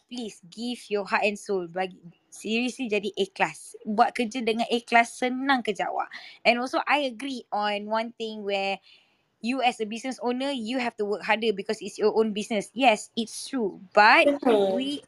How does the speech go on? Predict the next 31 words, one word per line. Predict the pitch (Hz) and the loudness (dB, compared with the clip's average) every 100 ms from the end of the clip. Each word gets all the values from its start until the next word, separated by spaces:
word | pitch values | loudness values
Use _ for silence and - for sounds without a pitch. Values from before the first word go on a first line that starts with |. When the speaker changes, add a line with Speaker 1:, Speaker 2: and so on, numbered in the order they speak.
| - | 0
Speaker 1:
employ | 220 214 254 262 302 339 339 330 320 | 0 0 2 8 8 8 4 0 -12
some | _ - 294 285 254 | _ -4 -2 -2 -4
of | 240 214 | -10 -10
you | 208 226 233 - | -14 -14 -14 -14
to | 180 | -14
work | 196 247 254 - | -2 0 0 -2
with | 208 240 311 277 _ | -6 0 0 0 _
us, | - 185 - - | 0 0 -2 -8
not | 233 240 - | -4 -4 -4
for | - 240 - | 0 2 2
us. | 190 170 - | 0 -2 -10
You | 208 202 | -16 -14
to | 196 | -10
work | 202 - 196 | -8 -10 -8
with | 294 - - | -8 -8 0
us | 214 320 - - - - - _ - | 2 2 -2 -20 -20 -20 -20 _ -8
to | 240 - | -6 -2
ensure | 262 269 - 311 311 240 | -2 -4 -6 -6 -6 -4
that | 262 220 | -4 -4
we | 254 294 - | -4 -4 -2
all | - 302 330 302 254 233 220 | 4 8 8 8 8 4 4
have | 240 254 - | 2 2 2
an | 233 233 | -10 -8
easier | 247 233 196 240 233 | -8 -8 -8 -4 -4
job | 185 233 196 - | -2 -2 -2 -2
at | 220 | -6
the | 214 | -6
end | 233 233 | -6 -4
of | 208 185 | -6 -8
the | |
day. | - 190 - | -10 -10 -16